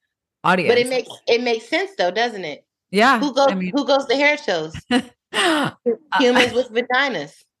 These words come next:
Speaker 2: You know what I'm
Speaker 1: Yeah.
Speaker 2: saying?
Speaker 1: Hmm.
Speaker 2: And so, and so it made, it made a lot of sense because, you know, the humans that we wanted to sell it to, they were gonna be there.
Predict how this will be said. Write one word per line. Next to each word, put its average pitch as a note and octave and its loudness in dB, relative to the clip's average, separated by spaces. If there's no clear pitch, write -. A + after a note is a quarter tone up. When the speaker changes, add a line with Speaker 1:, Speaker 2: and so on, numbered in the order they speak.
Speaker 2:
You G#3 0
know A#3 4
what F3+ 4
I'm - 0
Speaker 1:
Yeah. - -12
Speaker 2:
saying? C4 -2
Speaker 1:
Hmm. C#4+ 2
Speaker 2:
And A#3 -2
so, C4 4
and A3+ -4
so A#3 4
it A#3 2
made, A#3+ 2
it A3+ 0
made A3+ 0
a A#3+ 0
lot G3+ -2
of F3 -10
sense - -8
because, F#3+ 2
you G#3 2
know, F#3+ 6
the F3 0
humans A3+ 0
that F3 0
we G#3+ -6
wanted G3 -2
to F3+ -10
sell C4 2
it - -6
to, G#3 -6
they G3 4
were G#3 -4
gonna A3 4
be D4 0
there. D#3+ 2